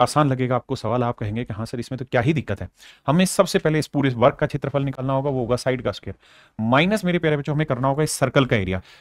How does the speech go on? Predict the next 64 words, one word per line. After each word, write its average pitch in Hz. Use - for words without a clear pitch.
सर्कल 160
का 160
एरिया 160
होता 160
है -
पाई 160
आर 143
स्क्वायर। -
अब 156
हम 175
इस 151
बात 131
को 160
जानते 113
हैं 147
कि 123
सर, 143
अगर 131
सर्कल 127
का 123
डायमीटर 120
स्क्वायर 139
की 143
साइड 120
के 135
बराबर 110
है 117
तो 156
सर्कल 113
की 131
जो 123
रेडियस 101
होगी 95
वो 120
a 110
by 113
टू 156
होगी। 143
तो 131
मेरे 127
बच्चे 120
पाई 131
आर 120
स्क्वायर, -
तो -
a 127
by 135
टू 139
का 135
स्क्वायर 135
करेंगे 135
तो -
ए 120
स्क्वायर 123
बटे 98
चार 87
है। 87
यहां 123
से 190
मेरे 170
प्यारे 139
बच्चों, 139
अगर 143
मैं 147